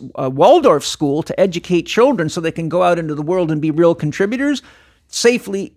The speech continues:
i-, it's safe to assume that the animals, as I mentioned earlier, would accommodate that, because anything we do has a bigger effect on them than anything they do on us, per se. I mean, animals, uh, uh,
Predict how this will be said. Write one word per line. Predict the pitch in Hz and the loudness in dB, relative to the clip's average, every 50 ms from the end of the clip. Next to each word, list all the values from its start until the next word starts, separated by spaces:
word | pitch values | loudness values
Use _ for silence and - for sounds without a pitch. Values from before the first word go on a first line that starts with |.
| _ - | _ -8
i-, | 170 - - | -8 -6 -6
it's | 180 165 - | -6 -6 -6
safe | - - - 220 226 208 - | -6 -2 -2 -2 -2 -2 -4
to | - 185 170 | -4 -2 -2
assume | 156 - - - 208 202 202 190 180 170 | -2 -4 -4 -4 -2 -2 -2 -2 -2 0
that | 165 156 - 156 | -2 -2 -2 -2
the | 165 151 147 147 135 - _ - | -2 0 0 -2 -4 -8 _ -6
animals, | 185 190 208 208 202 190 160 147 147 131 | -4 -2 0 0 0 0 0 0 0 0
as | 151 147 147 | 0 2 2
I | 156 156 | 2 2
mentioned | 156 160 156 156 147 - 151 147 - | 2 0 -2 -2 -2 -2 -2 -2 0
earlier, | 175 196 208 214 190 175 151 147 151 - - _ _ _ _ _ | 0 0 2 2 2 2 2 0 -2 -4 -8 _ _ _ _ _
would | 165 160 180 196 196 - - | -6 -2 0 0 0 0 -4
accommodate | 160 - - - - 196 196 208 214 202 180 156 151 143 139 139 - | -10 -12 -12 -12 -6 -4 0 0 0 2 0 0 0 0 -2 -2 -4
that, | 143 143 143 143 - - | -2 -2 -2 -2 -2 -4
because | 151 170 - 170 151 127 | -6 -4 -2 -2 0 0
anything | 180 208 202 185 - 190 175 156 147 | 0 -2 -2 -4 -4 -6 -6 -4 -4
we | 147 196 220 214 | -2 -2 -2 -2
do | 175 147 160 165 147 | 0 2 2 2 2
has | 147 147 127 | 0 0 -2
a | 147 | -2
bigger | 123 120 185 185 156 160 151 147 | 0 2 2 2 2 2 0 0
effect | - - - 175 - - - | 0 0 0 0 0 0 -2
on | 160 151 151 147 139 135 117 - - | -2 -2 -2 -2 -4 -4 -6 -8 -4
them | - 175 226 269 240 175 156 151 | 0 4 4 4 4 2 0 0
than | 175 147 160 | 2 2 2
anything | 175 185 175 156 - 180 170 165 151 | 2 0 0 -2 -2 -2 -4 -2 0
they | 147 180 214 220 190 | 2 4 4 4 4
do | 139 160 160 151 151 | 4 4 4 4 4
on | 151 147 143 | 2 2 2
us, | 170 214 214 - - - | 2 2 2 2 0 -6
per | - - 127 110 | -8 -6 -6 -6
se. | - - 147 117 104 87 98 120 | -4 -2 -2 -4 -4 -4 -8 -8
I | 135 | -6
mean, | 147 151 151 | -4 -2 -2
animals, | 156 175 190 185 170 160 156 147 131 | 0 0 0 0 0 0 -2 -2 -4
uh, | - - - 131 139 131 139 - - | -4 -2 -2 -2 -4 -6 -10 -6 -2
uh, | - 156 139 | 0 0 0